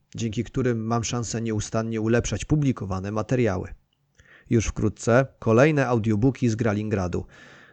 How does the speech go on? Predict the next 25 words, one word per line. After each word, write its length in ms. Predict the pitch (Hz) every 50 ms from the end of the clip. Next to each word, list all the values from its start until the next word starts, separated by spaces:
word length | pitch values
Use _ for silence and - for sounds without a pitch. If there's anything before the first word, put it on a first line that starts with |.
| _ _
A 100 | - 113
tymczasem 680 | - 120 110 101 - 113 120 - - 175 185 190 170
po 280 | - - 101 101 98 95
tekstowe 640 | - 101 95 - - - - 110 107 92 92 90 87
wersje 400 | 92 95 95 - - - 95 90
opowiadań 640 | - - 95 87 98 110 135 139 143 135 127 120
zapraszam 540 | 107 98 107 - - 110 101 - - 107 107
na 140 | 107 107 107
bloga 380 | 98 117 135 151 135 123 113 107
gralingrad 640 | 110 117 139 151 156 151 139 123 120 113 110 -
p 200 | - - 107 -
l, 280 | - 98 92 92 90 92 _ _ _ -
gdzie 260 | - 107 95 113 107 104
znajdziecie 560 | 101 113 107 104 95 110 107 101 - - 98
choćby 540 | - - 104 95 98 95 92 95 92 92 92
historię 680 | - - 101 - - - 95 90 92 92 87 85 92
z 60 | 92
Red 240 | 104 101 101 92 90
Dead 180 | 87 90 - -
Redemption 680 | - 90 87 87 104 135 170 156 - - 151 143 135
dwa, 300 | 127 117 123 120 120 113 - - - - - _
Final 340 | - - 131 123 113 107 104
Fantasy 480 | - - 107 101 90 101 98 90 92 87
siedem 400 | - - 113 104 90 92 87 87
Rebirth, 560 | 87 90 95 110 135 151 147 143 - -